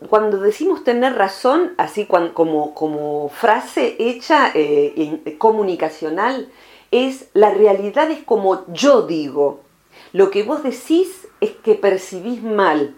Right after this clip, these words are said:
porque no te da la cabeza, por ejemplo, porque, no te, no, no, porque estás demasiado, eh, em-, emocionada, se te desbordan las emociones, porque no sabes pensar.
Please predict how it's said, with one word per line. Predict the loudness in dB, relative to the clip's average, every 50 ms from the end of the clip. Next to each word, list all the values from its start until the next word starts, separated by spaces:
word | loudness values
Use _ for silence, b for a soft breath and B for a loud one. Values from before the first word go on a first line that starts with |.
| _ _ _
porque | -2 -2 -2 0 -2 -2
no | 0 0 0
te | 2 2 4
da | 4 4
la | 4 4 2 2
cabeza, | 0 0 2 2 2 2 2 -2 -4 -6 -6 -6 -6
por | -10 -10 -10
ejemplo, | -10 0 2 2 2 2 0 -2 -4 -2
porque, | -2 -4 -4 -2 -4 -2
no | -2 -2 -2 -2
te, | -4 -8 -8
no, | -4 -2 -2 -2 -2 -4 -2
no, | 0 0 0 0 -2
porque | -2 -2 -2 -2 -4
estás | -8 0 0 0 0 0 -4 -14 _ _ _
demasiado, | 0 2 4 4 6 4 2 2 2 2 4 4 6 6 4 2 2 0 B B B B B B
eh, | 2 4 4 6 6 4 2 0 0
em-, | -2 -2 -2 -4 -2
emocionada, | -2 2 2 2 2 2 2 2 4 6 6 6 6 6 2
se | 0 -4
te | 0 2 4 4
desbordan | 6 6 6 6 6 6 4 2
las | 2 -2 -2
emociones, | -2 -2 -2 -4 0 0 0 0 0
porque | -2 -4 -4 -2
no | -2 -2 0
sabes | 0 2 4 4 2 2
pensar. | 0 -2 -2 -2 -4 -4 0 0 2 2 0